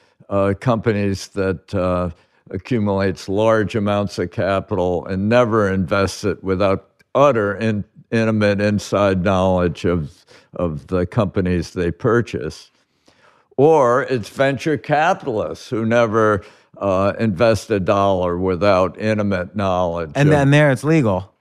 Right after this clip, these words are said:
Speaker 1: And they're legal. Those, so these, this is where all the action happens. And all the rest of the market is, is almost devoid of information now. It, it's based on the proposition that accounting,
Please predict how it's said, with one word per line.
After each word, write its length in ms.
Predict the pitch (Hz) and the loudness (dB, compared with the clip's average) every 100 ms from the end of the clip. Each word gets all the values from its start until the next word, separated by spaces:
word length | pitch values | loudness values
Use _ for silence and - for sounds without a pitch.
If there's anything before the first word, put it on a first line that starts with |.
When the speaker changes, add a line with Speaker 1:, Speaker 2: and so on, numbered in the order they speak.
| _ | _
Speaker 1:
And 220 | - 113 | -2 2
they're 200 | 120 147 | 4 4
legal. 400 | 151 175 123 87 | 4 2 0 -2
Those, 760 | 82 - 139 143 - - - 117 | -2 2 2 2 -4 -10 -4 -4
so 220 | - 147 | 2 2
these, 400 | 123 143 165 151 | 4 2 2 2
this 240 | - 160 147 | 0 0 2
is 220 | 160 135 | -2 2
where 260 | 147 135 127 | 4 4 4
all 240 | 131 127 | 4 2
the 140 | 123 | 4
action 520 | 123 131 127 - 92 90 | 4 4 0 -4 -6 -4
happens. 680 | 92 82 78 69 85 - - | -2 -4 -6 -10 -12 -14 0
And 180 | 165 151 | 2 4
all 300 | 156 175 185 | 6 4 4
the 80 | 170 | 4
rest 360 | 165 165 - | 2 2 -2
of 120 | 165 143 | -6 -4
the 80 | |
market 640 | 135 131 123 - 131 113 - - _ | 0 0 0 0 0 0 -2 -20 _
is, 400 | 120 123 113 - | 0 2 0 -4
is 280 | - 131 110 | -2 0 2
almost 440 | 139 143 131 - | 0 2 0 0
devoid 440 | 131 101 120 127 120 | -2 0 2 4 4
of 140 | 101 | 0
information 840 | 110 104 - 101 101 101 - 85 | 0 -2 -4 -2 0 0 -4 -6
now. 280 | 85 85 85 | -4 -4 -2
It, 180 | 95 - | -4 -4
it's 240 | 123 113 | -4 -4
based 420 | - 151 147 135 - | 0 2 2 2 0
on 160 | 127 | 0
the 80 | 117 | 0
proposition 960 | 92 117 107 113 101 117 104 - 101 90 - - _ | 0 2 2 0 -4 0 0 0 -4 -4 -12 -20 _
that 180 | 110 104 | -2 0
accounting, 840 | 98 - 143 131 127 120 90 90 | 0 -2 0 2 2 0 0 -4